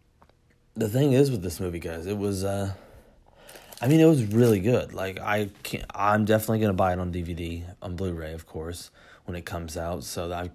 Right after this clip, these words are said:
got that to look forward to again. Um, but getting back to more of the de-, from what I was talking about, um, yeah, and, like,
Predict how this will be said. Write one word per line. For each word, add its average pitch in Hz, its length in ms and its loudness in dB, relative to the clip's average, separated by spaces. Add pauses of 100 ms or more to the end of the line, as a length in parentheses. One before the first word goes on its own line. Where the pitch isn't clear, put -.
(100)
got 90 240 -8
that 95 280 -4
to 87 60 -10
look 85 180 -12
forward 87 240 -10
to 82 180 -12
again. 85 420 -14 (600)
Um, 98 520 0 (2500)
but 113 380 2 (920)
getting 127 160 2
back 117 180 4
to 104 140 -2
more 98 180 0
of 92 60 0
the 92 80 -4
de-, 95 340 -6
from - 180 -10
what 95 140 -4
I 92 80 -4
was 87 140 -8
talking 98 340 -6
about, 85 440 -8
um, 92 420 -8 (380)
yeah, 101 400 2
and, 98 260 -4
like, 92 380 -6